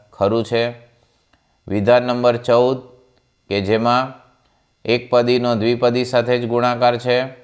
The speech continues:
અહીં એક્સના વર્ગને એના વર્ગ સાથે ગુણીએ તો એક્સનો વર્ગ એનો વર્ગ આવે છે, અને એક્સના વર્ગને ફરી એક્સ વાર સ-, એક્સના વર્ગ સાથે ગુણીએ તો એક્સની ચાર ઘાત મળે છે, એટલે આ વિધાન પણ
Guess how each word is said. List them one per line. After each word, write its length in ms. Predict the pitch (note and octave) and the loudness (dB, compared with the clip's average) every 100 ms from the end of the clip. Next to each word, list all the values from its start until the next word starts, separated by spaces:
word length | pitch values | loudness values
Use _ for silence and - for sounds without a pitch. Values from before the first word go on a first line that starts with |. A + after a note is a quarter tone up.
| _ _ _ _ _ _ _ _ _ - | _ _ _ _ _ _ _ _ _ -6
અહીં 300 | A2 A2 - | -4 -4 -2
એક્સના 460 | A2 G#2+ - B2+ B2+ | -2 -2 -4 -2 2
વર્ગને 500 | B2 B2 B2 B2 A#2+ - | 2 2 0 0 -2 -2
એના 340 | A2 A2+ B2 B2 | -2 0 0 2
વર્ગ 240 | A#2+ A#2+ A#2+ | 2 2 0
સાથે 280 | B2 A#2 A#2 | 0 0 -2
ગુણીએ 500 | A#2+ C3 A#2 F2+ E2+ | -2 -2 -2 -2 -2
તો 60 | F#2 | -2
એક્સનો 580 | - G#2 - A#2+ A#2+ A#2+ | 0 -2 -4 -6 -2 2
વર્ગ 240 | A#2+ A#2+ | 2 2
એનો 420 | A#2 A2+ A#2 B2 | 2 0 -2 0
વર્ગ 260 | B2 A#2+ B2 | 2 2 4
આવે 280 | A#2+ B2 A#2+ | 4 4 0
છે, 200 | B2+ B2+ C3 - _ _ - | -2 -4 -4 -12 _ _ -10
અને 180 | F#2+ G2+ - | -6 -6 -2
એક્સના 460 | G#2+ - B2+ C3+ | -4 -4 -4 0
વર્ગને 440 | C3 B2+ A#2+ A#2+ B2 | 2 2 2 0 -2
ફરી 320 | A#2+ A2 A#2 | -2 -2 2
એક્સ 240 | A2 A2 - | 0 0 0
વાર 160 | B2 | 0
સ-, 200 | A#2+ - - _ - | 0 -6 -14 _ -8
એક્સના 380 | G#2 G#2 - B2+ | -8 -6 -4 0
વર્ગ 280 | A#2+ A#2+ B2 | 2 2 0
સાથે 260 | B2 A#2 A#2 | 0 0 0
ગુણીએ 360 | A#2+ B2 G#2+ | -2 -2 -2
તો 120 | F2+ | 0
એક્સની 440 | G2+ G2+ - A#2+ A2 | 0 0 -4 -6 -2
ચાર 260 | A2+ A2 | 2 2
ઘાત 200 | A#2 A#2+ A#2+ | 4 2 0
મળે 280 | A#2 B2 G2 | 0 0 0
છે, 180 | G2 F2 - - - - | -4 -8 -12 -20 -20 -10
એટલે 220 | G2 G#2 | -4 0
આ 200 | F2+ G#2 | 2 4
વિધાન 440 | B2 A2+ A2 A2+ G#2 | 2 2 2 2 0
પણ 260 | A#2 C3+ | 0 0